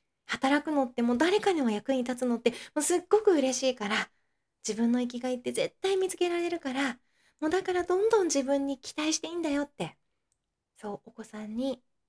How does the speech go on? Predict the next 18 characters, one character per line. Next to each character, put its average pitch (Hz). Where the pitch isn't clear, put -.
心 185
か 185
ら 240
言 165
え 185
ま 233
す -
か？ 233
も 269
し 254
あ 214
な 240
た 226
が 202
今 233
心 381
か 277
ら 175